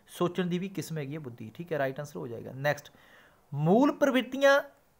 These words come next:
ਇੱਕ ਜਾਤੀ ਦੇ ਪ੍ਰਾਣੀਆਂ ਵਿੱਚ ਇੱਕੋ ਜਿਹੀਆਂ ਹੁੰਦੀਆਂ ਹਨ, ਇਹ ਕਥਨ ਹੈ, ਕਿਸ ਦੁਆਰਾ ਦਿੱਤਾ ਗਿਆ ਇਹ ਕਥਨ? ਤਾਂ ਰਾਈਟ ਆਨਸਰ ਇਸ ਦਾ ਜਿਹੜਾ ਹੋ ਜਾਏਗਾ ਉਹ ਹੋਏਗਾ ਨੰਬਰ ਦੋ, ਭਾਟੀਆ ਦੁਆਰਾ, ਠੀਕ ਹੈ। ਨੈਕਸਟ, ਥੌਰਨਡਾਈਕ ਮਨੋਵਿਗਿਆਨਕ ਸੀ,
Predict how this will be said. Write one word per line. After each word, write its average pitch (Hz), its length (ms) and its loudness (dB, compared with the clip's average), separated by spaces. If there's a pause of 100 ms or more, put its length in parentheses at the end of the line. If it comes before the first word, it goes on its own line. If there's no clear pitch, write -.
(600)
ਇੱਕ 262 240 -4
ਜਾਤੀ 196 420 4
ਦੇ 233 160 6
ਪ੍ਰਾਣੀਆਂ 208 460 2
ਵਿੱਚ 202 260 -6 (140)
ਇੱਕੋ 269 260 -4
ਜਿਹੀਆਂ 202 240 0
ਹੁੰਦੀਆਂ 165 300 -2
ਹਨ, 185 60 -4 (140)
ਇਹ 226 80 -2
ਕਥਨ 202 360 2
ਹੈ, 139 320 -2 (360)
ਕਿਸ 202 160 -6
ਦੁਆਰਾ 190 260 8
ਦਿੱਤਾ 185 280 4
ਗਿਆ 185 140 4
ਇਹ - 80 4
ਕਥਨ? 220 340 0
ਤਾਂ 208 140 4
ਰਾਈਟ 180 300 4
ਆਨਸਰ 180 380 -2
ਇਸ - 120 -10
ਦਾ 175 140 0
ਜਿਹੜਾ 165 220 0
ਹੋ 165 240 -2
ਜਾਏਗਾ 165 300 0
ਉਹ 185 80 2
ਹੋਏਗਾ 156 240 0
ਨੰਬਰ 147 280 -4
ਦੋ, 143 340 4 (920)
ਭਾਟੀਆ 175 380 4
ਦੁਆਰਾ, 110 280 -4
ਠੀਕ - 240 -14
ਹੈ। - 60 -10 (120)
ਨੈਕਸਟ, 160 400 -2 (400)
ਥੌਰਨਡਾਈਕ 247 720 8 (420)
ਮਨੋਵਿਗਿਆਨਕ 208 880 4
ਸੀ, 120 260 -6